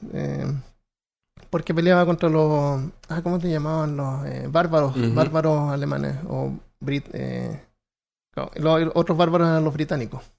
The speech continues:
Speaker 2: O sea,
Speaker 1: Eran
Speaker 2: la
Speaker 1: contra
Speaker 2: gente
Speaker 1: los
Speaker 2: se cambiaba el
Speaker 1: británicos.
Speaker 2: nombre de, conforme cuando hacían algún
Speaker 1: Claro, te lo, como que te lo daban el nombre.
Speaker 2: Ya.
Speaker 1: Entonces te ibas ganando el nombre, eh, después.
Speaker 2: Es que yo me
Speaker 1: Hacías
Speaker 2: imagino
Speaker 1: otra
Speaker 2: que
Speaker 1: cosa,
Speaker 2: para
Speaker 1: te
Speaker 2: estar
Speaker 1: cambiaban el
Speaker 2: luchando
Speaker 1: nombre.
Speaker 2: con, con bárbaros ya debe haber sido una persona, debe haber tenido, no sé, quince años, una cosa así.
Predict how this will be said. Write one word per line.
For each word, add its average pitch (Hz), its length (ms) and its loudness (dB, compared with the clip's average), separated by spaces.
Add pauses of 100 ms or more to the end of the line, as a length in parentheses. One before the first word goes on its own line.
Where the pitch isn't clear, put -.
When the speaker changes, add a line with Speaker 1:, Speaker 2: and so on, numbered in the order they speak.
(360)
Speaker 2:
O 120 60 -4
sea, 127 160 2
Speaker 1:
Eran 127 40 2
Speaker 2:
la 123 60 2
Speaker 1:
contra 135 100 -2
Speaker 2:
gente 131 180 0
Speaker 1:
los 107 60 -4
Speaker 2:
se - 140 -4
cambiaba 117 260 4
el 120 80 0
Speaker 1:
británicos. 143 480 2
Speaker 2:
nombre 117 120 0
de, - 140 -10
conforme 123 580 -2
cuando 110 260 -2
hacían 117 320 -2
algún 101 580 -6 (960)
Speaker 1:
Claro, 240 280 8
te 233 80 2
lo, 220 100 4
como 214 160 4
que 208 60 4
te 190 80 2
lo 185 120 6
daban 180 280 6
el 151 120 0
nombre. 110 260 -4
Speaker 2:
Ya. - 100 -8 (580)
Speaker 1:
Entonces 160 220 -8
te 175 100 -2
ibas 160 140 4
ganando 165 320 2
el 160 100 2
nombre, 143 320 -2 (180)
eh, 139 420 -6 (100)
después. 175 180 -12
Speaker 2:
Es 143 60 -6
que 143 100 6
yo 165 100 6
me 175 60 8
Speaker 1:
Hacías 147 140 6
Speaker 2:
imagino 170 220 6
Speaker 1:
otra - 100 4
Speaker 2:
que 139 60 4
Speaker 1:
cosa, - 40 -4
Speaker 2:
para 120 140 4
Speaker 1:
te - 60 2
Speaker 2:
estar 170 40 2 (100)
Speaker 1:
cambiaban - 80 4
el 170 60 4
Speaker 2:
luchando 143 260 2
Speaker 1:
nombre. 113 280 2
Speaker 2:
con, 95 60 -12
con 101 200 -2
bárbaros 135 440 2
ya 120 120 2
debe 117 140 4
haber 110 120 2
sido - 180 -6
una 113 120 -2
persona, 98 520 -8
debe 90 140 -12
haber 98 200 -10
tenido, 92 220 -12
no 90 60 -10
sé, 104 140 -8 (200)
quince 95 360 -10
años, 110 180 -4
una 92 140 -8
cosa 92 200 -14
así. - 220 -18